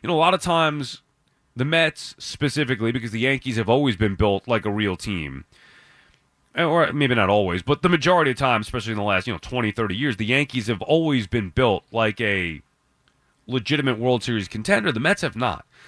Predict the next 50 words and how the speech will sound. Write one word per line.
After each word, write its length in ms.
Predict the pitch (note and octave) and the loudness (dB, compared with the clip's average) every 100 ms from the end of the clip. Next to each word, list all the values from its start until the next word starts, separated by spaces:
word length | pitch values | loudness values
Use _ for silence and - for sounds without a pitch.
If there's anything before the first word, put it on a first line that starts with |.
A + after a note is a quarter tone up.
| - | -20
So 180 | - F#3+ | -4 0
a 20 | |
lot 200 | D#3+ F#3 | 2 4
of 80 | G#3+ | 2
times 240 | G3+ F3 D3 | 2 0 0
it 80 | |
wasn't 280 | C#3 E3+ F3+ | -2 -2 -2
just, 220 | D#3 C3+ - | -2 -2 -2
"Oh, 140 | D3+ | 0
well, 260 | C3+ B2+ B2+ | 2 2 2
if 180 | D3 - | -2 -2
these 200 | D3+ A#2 | -4 0
guys 300 | C#3 B2+ G2+ | 2 2 0
do 180 | C3+ | -2
their 180 | A#2 G#2+ | 0 -2
job." 520 | E2 C#3+ E3+ F2 D#2 - _ _ - | 0 2 2 0 -4 -10 _ _ -8
I 60 | C#3+ | -2
mean, 320 | D3+ C3+ A2 - | 0 0 -2 0
if 200 | D#3 G2+ | 0 2
John 280 | C3+ D#3+ | 4 4
Mayberry 460 | D#3 D#3+ D#3 D#3 C#3+ | 2 -2 -2 -2 -2
Junior 600 | G#2+ D3 D3 C#3 C#3 C3+ | -2 -4 -2 -4 -4 -4
and, 480 | B2 A#2+ A2+ G#2 G#2 | -2 -2 -2 -4 -4
you 60 | |
know, 80 | F#2+ | -4
Eric 280 | B2 D3+ C3 | -2 -2 -2
Campbell 360 | D3+ D#3 B2+ A2 | -2 -2 0 0
do 160 | C#3 | 0
their 160 | C3 A#2 | 2 2
job, 400 | B2 D#3 G#2 A2+ | 4 4 4 2
the 60 | |
Mets 240 | A#2 C#3 - | 0 0 -2
are 40 | |
still 180 | A#2+ D#3 | -4 -2
gonna 160 | D3 A2 | -2 -2
finish 280 | A2 G2 | -2 -2
in 80 | G2 | -2
last. 420 | F2+ D#2+ - - - - - - _ | -2 -2 -4 -12 -20 -20 -20 -20 _
So 320 | - F3 D#3+ | 0 2 2
they, 220 | C3+ C#3 D3+ A#2+ | 2 0 0 -2
they 140 | B2+ F3 | 2 2
didn't 280 | A3 G#3+ - | 2 -4 -8
used 240 | F3 G3+ | -6 -4
to 80 | F3 | -2
have 200 | D#3+ D#3 | 0 0
the 80 | G#2+ | -2
horses. 640 | - G3 F#3+ - - - _ _ _ _ _ | -2 -2 -2 -4 -12 -18 _ _ _ _ _
Now 260 | B2 F#3 A#3+ | -4 0 2
they 200 | A#3 F#3+ | 2 2
have 680 | C3+ E3 F#3 E3+ C3+ G2 | 2 0 2 2 0 -6